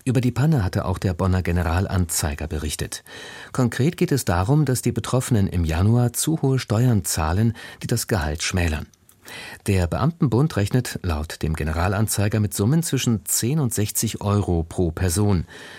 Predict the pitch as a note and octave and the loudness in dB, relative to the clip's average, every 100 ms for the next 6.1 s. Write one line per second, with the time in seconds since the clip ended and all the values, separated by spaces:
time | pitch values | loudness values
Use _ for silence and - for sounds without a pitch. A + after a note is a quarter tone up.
0 | - - - E2 D#2 E2 E2+ F2 E2 E2 | -20 -18 -6 -4 -2 0 2 0 0 -2
1 | D#2+ - F#2 G#2+ F2 D#2+ E2 F2+ F2 E2 | 0 -2 0 2 0 2 0 0 -2 -2
2 | D#2 D#2+ E2+ E2+ - F#2 E2 D#2 - - | -4 -2 0 0 0 -2 -2 -4 -6 -10
3 | _ _ _ G#2 A#2 D3+ F3+ D#3 - A2 | _ _ _ -2 0 2 2 2 0 -2
4 | F#2+ A2 - D#3+ B2+ F#2 F2+ - D#2 G#2 | 2 0 2 2 2 0 0 -2 0 0
5 | - F#2 F2 G2+ A#2 F#2 - E2+ - E2 | 2 2 2 2 2 2 -2 -4 -2 -4
6 | - | -6